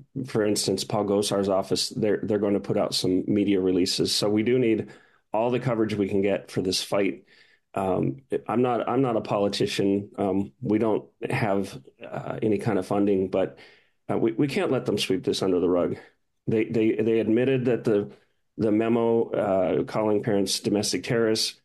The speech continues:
was, was wrong. They admitted that it was fraudulent, but, you know, they can say that to Congress, but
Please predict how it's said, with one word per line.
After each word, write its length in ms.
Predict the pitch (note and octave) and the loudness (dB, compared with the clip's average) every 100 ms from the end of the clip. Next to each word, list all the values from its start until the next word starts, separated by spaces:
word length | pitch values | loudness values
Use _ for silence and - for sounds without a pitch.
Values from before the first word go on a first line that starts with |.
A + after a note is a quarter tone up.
| _ _ - | _ _ -4
was, 340 | F#2 F#2 - | -2 -2 -2
was 180 | G2+ G2+ | -2 0
wrong. 600 | G2+ A2 C3+ C#3 C#3 C3+ - | 0 0 0 0 0 0 0
They 180 | G#2+ G2+ | 0 2
admitted 680 | G2+ G2 G2+ G#2 A2 A#2 | 0 -2 0 2 2 2
that 120 | A2 G2 | 2 2
it 80 | |
was 160 | E2+ A2 | 2 0
fraudulent, 720 | - G2+ G2+ G2+ G2 - - - | -2 -2 0 2 0 -2 -6 -4
but, 340 | G#2 G2 - _ - | -2 -2 -4 _ -2
you 100 | A#2 | 0
know, 140 | G2+ | 2
they 160 | G2+ G2+ | 2 0
can 300 | - A#2+ G2+ | 0 -2 -2
say 220 | - A#2 | 0 0
that 180 | G#2+ - | 0 -2
to 80 | - | -2
Congress, 360 | G#2+ G#2 G2 | 0 0 0
but 300 | - F#2+ - | -2 -4 -4